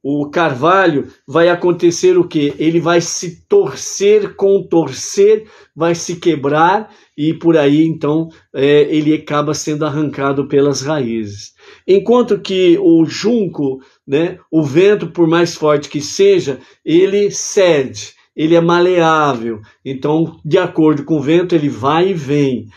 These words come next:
e ele permanece. Então, nesse exemplo, o que o rabino Simon Jacobson quer trazer para nós,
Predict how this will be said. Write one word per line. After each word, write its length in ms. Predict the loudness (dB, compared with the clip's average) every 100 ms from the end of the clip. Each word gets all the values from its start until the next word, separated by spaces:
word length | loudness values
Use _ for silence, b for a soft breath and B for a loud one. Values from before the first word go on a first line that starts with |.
| b b
e 160 | -6 0
ele 180 | 2 2
permanece. 1040 | 0 2 2 2 -2 -4 -8 -10 -12 -14 -16 b b
Então, 280 | -8 0 2
nesse 420 | 2 0 -2 -2
exemplo, 680 | -4 -2 -2 0 -2 -4 -12 -14 b b
o 160 | -8
que 200 | -2 2
o 120 | 4 4
rabino 580 | 2 -2 0 -2 -2
Simon 380 | -4 -4 -4 -4
Jacobson 680 | -6 -8 -2 0 0 -2 -8
quer 240 | -4 -4 -4
trazer 480 | -6 -6 -4 -4
para 240 | -4 -4 -2
nós, 520 | 2 2 2 -2 -12